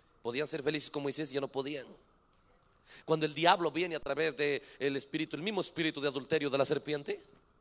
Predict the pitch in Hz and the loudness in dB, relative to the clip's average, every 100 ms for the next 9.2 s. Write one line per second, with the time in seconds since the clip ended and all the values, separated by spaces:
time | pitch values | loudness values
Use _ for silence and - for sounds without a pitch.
0 | _ _ _ _ - 156 - _ _ _ | _ _ _ _ -6 -6 -6 _ _ _
1 | _ 147 175 143 143 135 - - - _ | _ 0 2 2 0 -2 -4 -12 -18 _
2 | _ _ _ _ _ - 117 - 117 127 | _ _ _ _ _ -8 -8 -6 -4 -2
3 | 131 139 110 127 127 123 127 120 147 269 | -2 -2 -4 -4 -4 0 0 0 -2 -8
4 | - _ _ _ _ _ - 135 127 131 | -20 _ _ _ _ _ 0 2 2 4
5 | 147 139 135 143 131 123 127 120 123 117 | 4 4 0 -2 -2 -4 -4 -2 -2 4
6 | 123 139 202 - - - 127 131 - 135 | 4 4 0 -10 -20 -4 -2 -2 -2 -2
7 | 135 127 123 117 123 135 123 123 123 131 | -2 0 -2 0 0 0 -2 -6 -2 -2
8 | 147 170 - _ _ _ _ - 127 143 | -2 -6 -12 _ _ _ _ -8 -4 -2
9 | 135 131 | -4 -6